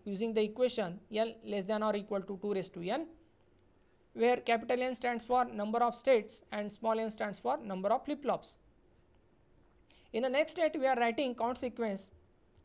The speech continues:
in the truth table. And based on the truth table, we are writing excitation table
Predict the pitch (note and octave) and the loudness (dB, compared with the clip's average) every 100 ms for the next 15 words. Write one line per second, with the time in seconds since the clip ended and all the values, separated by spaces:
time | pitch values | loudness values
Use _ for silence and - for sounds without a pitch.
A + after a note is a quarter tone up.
0 | _ G3 A3+ A#3+ D4+ E4 G#3 D#3+ D#3 - | _ -4 -4 0 0 0 -2 -4 -10 -18
1 | _ _ _ - _ _ _ _ _ _ | _ _ _ -20 _ _ _ _ _ _
2 | _ _ _ _ _ F#3+ G3 C4+ C#4+ D4 | _ _ _ _ _ -2 6 6 6 2
3 | C4 C#4 D4+ - G#3 F#3 G3+ G3+ G#3+ A3 | 2 0 0 0 0 0 -2 -2 0 0
4 | A3 C#4 A3 A3 C4 C4+ C4 C4 B3+ G3 | -2 -4 -4 -2 -2 -2 -4 0 2 2
5 | E3+ | 0